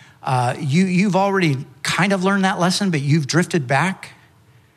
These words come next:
And so Paul's coming along and saying, "I'm gonna rebuke you to your face. You need to, <laughs> you need to deal with that." So that's one group. But then there's another group.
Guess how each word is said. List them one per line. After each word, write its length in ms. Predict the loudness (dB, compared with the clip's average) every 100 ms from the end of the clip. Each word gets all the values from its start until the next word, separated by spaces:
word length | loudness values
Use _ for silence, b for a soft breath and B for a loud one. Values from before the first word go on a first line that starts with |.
| b b _ _ _ _
And 180 | -2 -2
so 600 | 0 2 2 2 -2 -6
Paul's 300 | -2 0 0
coming 240 | 0 0 2
along 280 | 2 2 0
and 120 | -4
saying, 460 | -2 0 0 -4 -8
"I'm 80 | -6
gonna 120 | -2
rebuke 380 | -4 -2 -4 -4
you 40 |
to 140 | -6
your 80 | -8
face. 560 | -6 -8 -8 -10 -12 -12
You 120 | -8
need 180 | -6 -6
to, 100 | -6 -10 -12 -20
<laughs> 300 | _ _ -10
you 120 | -4 -2
need 160 | -2
to 60 | -4
deal 240 | -4 -4
with 120 | -4
that." 200 | -8 -12 -18 _ _ b b b b b b
So 140 | -6 -2
that's 240 | -2 -2
one 140 | -4 -2
group. 180 | -4
But 120 | -4 -4
then 120 | -2
there's 200 | -4 -4
another 240 | -4 -4
group. 240 | -6 -8